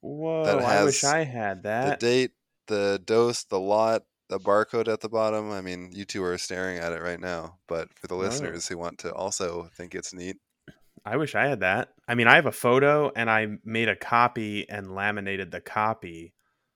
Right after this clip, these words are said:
Speaker 1: um, just because I had heard potentially that they might, like, if you need a booster shot, they might add to your vaccine card, so I didn't get the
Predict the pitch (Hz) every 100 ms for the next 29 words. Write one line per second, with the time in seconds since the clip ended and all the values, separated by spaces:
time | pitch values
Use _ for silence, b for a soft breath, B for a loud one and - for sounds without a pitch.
0 | _ _ _ _ - 98 92 87 87 82
1 | - _ _ 110 - 113 113 104 104 101
2 | 92 113 104 101 92 - _ _ _ _
3 | _ 117 - - 104 101 131 131 135 139
4 | 139 _ _ _ _ _ 120 120 - -
5 | 120 120 123 - 110 107 113 113 107 120
6 | 117 120 113 123 120 120 120 113 117 113
7 | 123 117 117 117 117 - 127 123 127 127
8 | 123 104 92 85 95 101 101 90